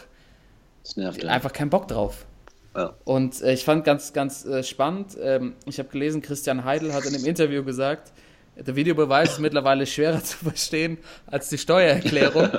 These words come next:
Speaker 2: Das fand ich ziemlich geil. Also so finde ich's eben auch. So keiner weiß, welche,
Speaker 1: Ja.
Speaker 2: welches Maß wo angelegt wird. Ähm, und, äh, jetzt haben wir tatsächlich, ich glaub, vielleicht ist Martin Harnik auch einfach schon ein Hörer von uns.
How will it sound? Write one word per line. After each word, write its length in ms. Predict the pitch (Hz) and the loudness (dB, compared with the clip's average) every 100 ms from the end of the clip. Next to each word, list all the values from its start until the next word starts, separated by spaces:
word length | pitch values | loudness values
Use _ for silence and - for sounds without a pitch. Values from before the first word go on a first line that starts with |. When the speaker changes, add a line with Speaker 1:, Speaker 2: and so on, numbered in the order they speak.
| - | -2
Speaker 2:
Das 160 | 170 - | -2 0
fand 220 | 190 165 | 2 4
ich 100 | 165 | 4
ziemlich 300 | - 196 185 | 4 0 0
geil. 380 | - 156 170 - - 208 - - - 262 - | 2 2 2 -2 -6 -12 -12 -12 -8 -8 -4
Also 180 | 214 151 | -4 -4
so 260 | 147 175 180 | -2 -2 -2
finde 240 | 160 175 | -4 -4
ich's 120 | 165 - | -4 -4
eben 220 | 151 139 | -6 -4
auch. 240 | 160 175 | -2 -4
So 140 | - 143 | -4 -10
keiner 420 | - 170 180 170 | -6 -4 -4 -2
weiß, 480 | 143 175 175 - - | -2 -2 -4 -10 -6
welche, 680 | 151 160 - 160 156 147 - | -6 -6 -6 -6 -4 -6 -10
Speaker 1:
Ja. 140 | 90 - - - | -18 -18 -20 -20
Speaker 2:
welches 440 | 135 139 147 139 | -10 -8 -8 -10
Maß 500 | 139 135 165 151 - - - - | -6 -4 -4 -6 -14 -20 -20 -20
wo 200 | - 135 | -14 -6
angelegt 580 | 127 143 190 131 113 117 | -6 -4 -6 -6 -8 -10
wird. 280 | 123 147 - _ _ _ _ _ | -12 -12 -14 _ _ _ _ _
Ähm, 640 | - 120 123 127 131 131 127 _ _ _ _ _ _ _ - | -10 -6 -6 -6 -8 -12 -14 _ _ _ _ _ _ _ -14
und, 340 | - 131 127 - | -8 -6 -6 -8
äh, 120 | 123 | -4
jetzt 200 | 127 131 | -4 -4
haben 100 | 151 | -4
wir 80 | 156 | -6
tatsächlich, 420 | 143 147 151 - | -6 -6 -8 -8
ich 200 | - 123 | -10 -10
glaub, 180 | - 127 | -6 -6
vielleicht 260 | 135 135 135 | -4 -6 -6
ist 120 | 139 | -8
Martin 380 | 131 143 139 123 | -6 -6 -8 -8
Harnik 320 | 135 156 135 | -8 -8 -8
auch 160 | 110 107 | -8 -8
einfach 220 | - 123 | -12 -12
schon 180 | - 123 | -10 -6
ein 60 | |
Hörer 260 | 127 139 120 | -4 -4 -6
von 160 | 120 107 | -8 -12
uns. 320 | 113 - | -12 -14